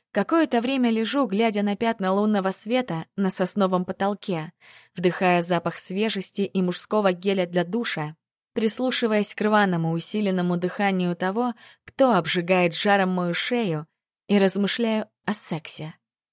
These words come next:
В Брисбене у меня случались бойфренды, но дальше поцелуев дело никогда не заходило. Главным образом по той причине, что я не видела в этом необходимости,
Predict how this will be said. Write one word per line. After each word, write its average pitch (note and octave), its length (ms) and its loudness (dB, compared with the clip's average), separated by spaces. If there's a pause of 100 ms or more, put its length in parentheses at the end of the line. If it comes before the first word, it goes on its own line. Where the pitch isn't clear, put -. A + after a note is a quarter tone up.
(720)
В F#3 140 -8
Брисбене B3 720 4
у A#3+ 80 4
меня B3 300 8
случались B3 640 2
бойфренды, D#3+ 800 0 (260)
но G3 160 4
дальше F#3+ 380 4
поцелуев G3+ 640 2
дело F#3 260 4
никогда F3+ 500 0
не E3 120 -2
заходило. D#3+ 760 -2 (420)
Главным C#4 480 2
образом G#3 460 2
по F#3+ 120 0
той G3 160 0
причине, G#3 460 -2
что - 180 -4
я G#3 160 0
не G#3 160 2
видела G3 420 0
в G3 60 -2
этом G3 600 -4
необходимости, G#3+ 1000 -2